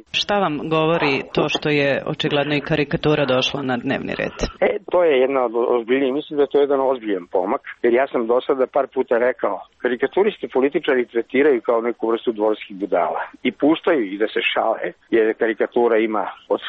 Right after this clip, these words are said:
Speaker 2: prilike neku poziciju šale, komike, ajde malo ćemo to sve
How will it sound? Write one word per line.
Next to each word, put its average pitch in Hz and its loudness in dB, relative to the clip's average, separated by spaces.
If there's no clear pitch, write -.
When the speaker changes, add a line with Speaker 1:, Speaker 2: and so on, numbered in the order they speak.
Speaker 2:
prilike 131 0
neku 110 -2
poziciju 110 -2
šale, 98 0
komike, 104 -4
ajde 120 2
malo 117 0
ćemo 110 -4
to 107 -2
sve - 0